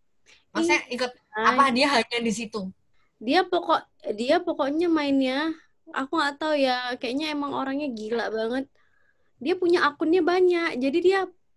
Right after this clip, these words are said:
Speaker 2: nge-tag akun-akun lain. Terus akun-akun
Speaker 1: Oh.
Speaker 2: ini bisa nge-hate speech si cewek-cewek ini lah.
Speaker 1: Jadi pakai fake account?
Speaker 2: Untuk menghajar kembali.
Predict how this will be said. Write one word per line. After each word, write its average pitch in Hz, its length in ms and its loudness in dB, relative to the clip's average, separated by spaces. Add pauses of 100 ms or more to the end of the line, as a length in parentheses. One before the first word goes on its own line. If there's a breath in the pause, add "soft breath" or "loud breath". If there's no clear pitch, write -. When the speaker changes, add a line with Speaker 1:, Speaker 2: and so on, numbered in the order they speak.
(320)
Speaker 2:
nge-tag 269 340 -6
akun-akun 285 560 -6
lain. 330 420 -4 (720)
Terus 403 180 0
akun-akun 285 380 -2
Speaker 1:
Oh. 262 500 4
Speaker 2:
ini 403 200 6 (100)
bisa 349 240 -4
nge-hate 311 640 -2
speech - 400 -6 (240)
si 302 200 -6
cewek-cewek 311 640 -2
ini 349 160 -4
lah. 247 320 -2 (420)
Speaker 1:
Jadi 254 220 0
pakai 277 280 4 (140)
fake 247 320 -2
account? 208 720 4 (420)
Speaker 2:
Untuk 247 300 -4
menghajar 262 520 2
kembali. 262 840 0